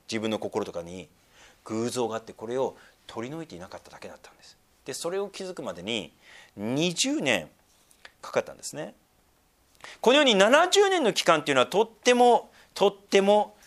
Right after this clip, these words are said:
大事で、そして私があなた方を顧みると七十年が満ちると。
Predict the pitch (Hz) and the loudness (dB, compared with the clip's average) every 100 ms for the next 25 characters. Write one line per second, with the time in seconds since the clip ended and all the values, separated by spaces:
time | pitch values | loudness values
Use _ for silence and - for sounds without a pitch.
0 | _ 123 170 180 185 156 135 165 110 80 | _ 0 4 6 4 2 2 4 2 -2
1 | - - - - 233 - - 269 247 120 | -16 -16 -4 2 2 2 2 4 4 2
2 | - _ _ _ _ _ - 131 196 220 | -8 _ _ _ _ _ -6 2 2 4
3 | 294 302 311 294 294 285 - _ _ _ | 4 4 0 2 2 0 -4 _ _ _
4 | _ - 156 214 262 262 247 247 202 127 | _ 0 2 4 4 4 4 4 4 4
5 | 113 - - 247 311 339 339 226 151 120 | -2 -6 0 2 2 -2 2 2 2 2
6 | 139 139 143 123 95 95 110 87 - | 2 2 0 -2 -4 -6 -8 -8 -16